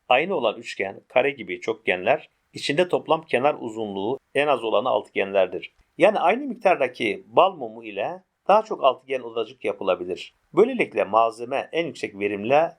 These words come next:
kullanılarak bal mumu israfı önlenmiş olur.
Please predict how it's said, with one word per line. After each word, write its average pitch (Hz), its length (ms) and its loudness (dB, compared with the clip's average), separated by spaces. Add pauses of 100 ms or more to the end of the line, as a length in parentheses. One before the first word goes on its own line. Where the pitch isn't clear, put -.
(140)
kullanılarak 113 760 2
bal 123 260 2
mumu 92 280 -14
israfı - 380 -8
önlenmiş 98 380 -8
olur. 90 200 -6